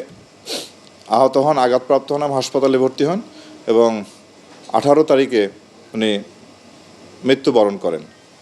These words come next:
এই ঘটনাটিও সংগঠনের পরপরই আমরা আমাদের সর্বোচ্চভাবে আমাদের যত প্রকার শক্তি আছে সব নিয়োগ করে আমরা দিনরাত চব্বিশ ঘন্টা এটা নিয়ে কাজ করি এবং সেই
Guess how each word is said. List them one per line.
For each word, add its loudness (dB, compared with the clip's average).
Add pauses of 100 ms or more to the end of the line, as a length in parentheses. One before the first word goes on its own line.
(540)
এই 6
ঘটনাটিও 0
সংগঠনের -2
পরপরই -2 (420)
আমরা 4 (580)
আমাদের 2
সর্বোচ্চভাবে 0 (440)
আমাদের 0
যত 2
প্রকার -2
শক্তি -4
আছে 0
সব 2 (480)
নিয়োগ 4 (100)
করে 2 (460)
আমরা 2
দিনরাত 0
চব্বিশ 0
ঘন্টা 0
এটা 0
নিয়ে -2
কাজ 0
করি -4 (420)
এবং 2
সেই 0